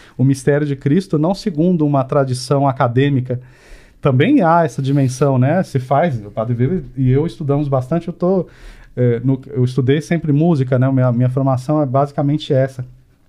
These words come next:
de graduação ao doutorado, mas, é, há, é importante ter em dimen-, a dimensão pastoral, né, de hoje, de fazer o nosso povo se eman-, e-, emancipar, né, da,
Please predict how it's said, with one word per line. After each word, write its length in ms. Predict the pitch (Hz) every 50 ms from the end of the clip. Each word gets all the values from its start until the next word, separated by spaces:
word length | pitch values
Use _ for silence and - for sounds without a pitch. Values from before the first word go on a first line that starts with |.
| - - - - - -
de 240 | 113 117 110 104 117
graduação 540 | 117 123 120 120 120 110 104 - - 139 139
ao 160 | 135 131 123
doutorado, 560 | 123 131 123 127 135 127 120 113 110 110 113
mas, 240 | 123 127 127 127 127 - - - - - - - - - - -
é, 120 | 123 120 -
há, 260 | 123 131 151 185 202 196 196 190 190 - -
é 140 | - 156 165
importante 800 | 202 226 208 - 202 175 - - - 190 202 214 208 - - 190
ter 340 | 180 - - - 180 185 190
em 80 | 196 190
dimen-, 340 | 156 160 175 175 165 156 147
a 120 | - 143 143
dimensão 520 | 139 151 165 165 151 - - - 185 190
pastoral, 600 | 185 196 180 - - - 170 139 147 151 147 139
né, 220 | 135 143 156 160
de 160 | 139 123 131 147
hoje, 320 | 151 165 160 139 120 113
de 80 | 120 127
fazer 320 | - - 147 135 127 143
o 80 | 160 165
nosso 220 | 170 165 - -
povo 280 | _ - 165 170 170 185
se 200 | - - - 190
eman-, 340 | 196 196 190 190 196 190 - -
e-, 260 | 175 185 196 - -
emancipar, 720 | 185 226 240 226 - - - 226 - 196 180 185 180 - _ 139 147
né, 180 | - 156 180 180
da, 380 | 151 131 135 139 131 127 123